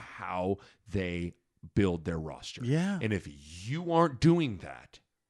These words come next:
Speaker 1: then competitive balance becomes a major problem.
Speaker 2: Yeah, like, I don't want T Boone Pickens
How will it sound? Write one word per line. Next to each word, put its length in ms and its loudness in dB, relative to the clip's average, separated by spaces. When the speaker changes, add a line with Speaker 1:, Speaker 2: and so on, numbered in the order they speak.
Speaker 1:
then 280 0
competitive 880 -2
balance 720 2
becomes 840 -2
a 180 0
major 600 -4
problem. 380 -8
Speaker 2:
Yeah, 140 -2
like, 280 -4
I 80 -2
don't 200 -4
want 260 -8
T 260 -6
Boone 340 -4
Pickens 800 -8